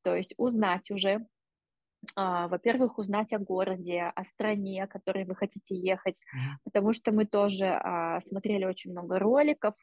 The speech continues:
Speaker 1: но, ну, оно такое всё поверхностное, я не знаю, как объяснить. Кто-то говорит, наоборот, только хорошее, кто-то говорит, наоборот, всё плохое.
Speaker 2: Мгм.
Speaker 1: Поэтому тут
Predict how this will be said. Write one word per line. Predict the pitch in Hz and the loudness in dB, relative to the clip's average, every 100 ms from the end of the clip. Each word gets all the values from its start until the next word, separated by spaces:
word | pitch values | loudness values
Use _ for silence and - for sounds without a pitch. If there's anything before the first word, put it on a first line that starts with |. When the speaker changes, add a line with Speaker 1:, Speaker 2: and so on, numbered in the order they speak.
| - | -6
Speaker 1:
но, | 208 202 214 226 226 220 214 - - - _ - | -2 0 0 0 2 2 -2 -14 -20 -20 _ -6
ну, | 339 | -2
оно | 349 320 | 0 0
такое | 311 - 277 | 0 4 2
всё | 262 - | 2 -6
поверхностное, | 220 214 226 277 - 208 - 196 190 | -6 -4 -4 -4 -8 -12 -10 -10 -8
я | 196 | -6
не | 196 | -4
знаю, | 196 190 | -4 -4
как | - | -6
объяснить. | 196 185 - 190 | -6 -6 -6 -8
Кто-то | - 254 - | 0 0 2
говорит, | 247 226 220 - | 2 4 2 0
наоборот, | 190 196 185 - 277 - | 0 0 -2 0 0 2
только | 277 277 269 | 0 0 -6
хорошее, | - 254 247 - 208 | 0 2 0 -2 -10
кто-то | - 190 | -8 -8
говорит, | 190 190 196 - | -6 -6 -6 -6
наоборот, | 190 220 294 _ _ | 0 2 2 _ _
всё | - 254 | -2 0
плохое. | - 240 - 226 214 214 | 2 0 0 2 2 0
Speaker 2:
Мгм. | 139 143 _ _ - | -6 -16 _ _ -2
Speaker 1:
Поэтому | 190 214 202 196 | -2 -2 -4 -8
тут | - 269 | -6 -10